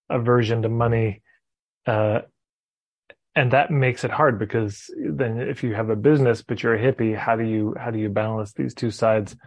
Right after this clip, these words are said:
And I saw so many of my friends struggling with this, you know, when I was younger, they,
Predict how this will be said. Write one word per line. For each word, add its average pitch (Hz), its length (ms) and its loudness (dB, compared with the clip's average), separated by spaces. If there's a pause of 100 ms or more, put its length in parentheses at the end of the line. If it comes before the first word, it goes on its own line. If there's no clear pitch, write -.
(880)
And 135 80 2
I 117 120 4
saw 131 200 4
so 131 200 0
many 127 160 2
of 113 80 2
my 110 100 0
friends 123 420 0
struggling 123 520 0
with 110 160 0
this, - 440 -2
you 135 120 -2
know, 110 140 -2
when 110 120 -2
I 107 80 -2
was 107 180 -4
younger, 117 320 2
they, 110 220 2